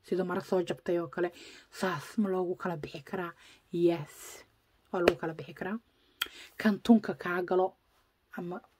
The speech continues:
ama madaxa gadaashiisa kaa gala tunka, ma loo isticmaali karaa? Absolutely yes.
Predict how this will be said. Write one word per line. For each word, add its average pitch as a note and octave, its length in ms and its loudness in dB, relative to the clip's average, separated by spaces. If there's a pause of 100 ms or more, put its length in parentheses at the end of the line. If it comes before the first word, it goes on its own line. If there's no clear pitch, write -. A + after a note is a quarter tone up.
(120)
ama F#3 240 0
madaxa F#3 400 0
gadaashiisa F3 640 -2
kaa F3 160 -2
gala E3 200 0
tunka, F#3+ 480 -2 (1300)
ma F3+ 140 0
loo F#3 180 8
isticmaali F3 640 -2
karaa? F3 320 -4 (320)
Absolutely E3 640 0
yes. - 460 -8